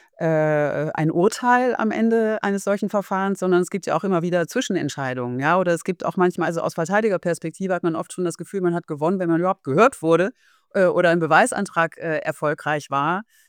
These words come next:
äh, oder eben man, äh, die Glaubwürdigkeit eines Zeugen, äh, zerschlagen konnte, ja, also so, auch wenn das jetzt erstmal irgendwie ein bisschen brutal klingt, aber,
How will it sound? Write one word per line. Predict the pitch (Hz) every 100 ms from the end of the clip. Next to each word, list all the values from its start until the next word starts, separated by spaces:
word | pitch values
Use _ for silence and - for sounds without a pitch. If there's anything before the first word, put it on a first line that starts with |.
| -
äh, | 175 165
oder | 165 170 175 175
eben | 190 190 190
man, | 190 196 202
äh, | 196 202 202
die | 196
Glaubwürdigkeit | 185 196 208 - - - 202 202 196 208 214 - 214
eines | 202 202
Zeugen, | - 392 311 180 147
äh, | - 127 -
zerschlagen | 135 - 143 127 127
konnte, | - 123 117
ja, | 131 151
also | 180 160
so, | 151 151 147 147
auch | - 139
wenn | 160
das | 147
jetzt | 151 143
erstmal | 123 - 156
irgendwie | 147 165
ein |
bisschen | 151 143
brutal | 139 143 196 302
klingt, | - 127 175 -
aber, | 151 151